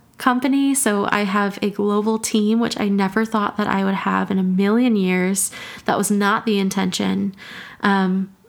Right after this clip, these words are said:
and we get to serve women around the world. So <sighs> it just goes to show, and I really wanted to demonstrate, life is not linear.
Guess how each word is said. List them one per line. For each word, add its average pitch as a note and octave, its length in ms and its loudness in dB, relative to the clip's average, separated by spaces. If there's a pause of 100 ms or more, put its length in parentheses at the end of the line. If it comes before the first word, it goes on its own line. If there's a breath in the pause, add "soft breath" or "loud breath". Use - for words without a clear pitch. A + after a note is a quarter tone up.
(320)
and G3+ 580 2
we G#3+ 280 2
get A3+ 260 0
to A#3 120 0
serve G3+ 360 -2
women G3 320 2
around G3 760 0
the - 200 -6
world. F#3+ 640 -2 (560 loud breath)
So G3+ 600 2 (880)
<sighs> - 320 -4
it A#3 120 2
just B3+ 260 0
goes C4 240 0
to A#3 100 -2
show, G3 560 0 (380)
and G#3+ 100 2
I G#3 60 4
really A3+ 420 2
wanted G3+ 300 0
to G3+ 60 -4
demonstrate, F#3+ 800 -2 (520 loud breath)
life G#3 520 0
is A#3 200 0
not G3+ 360 0 (240)
linear. F#3 680 0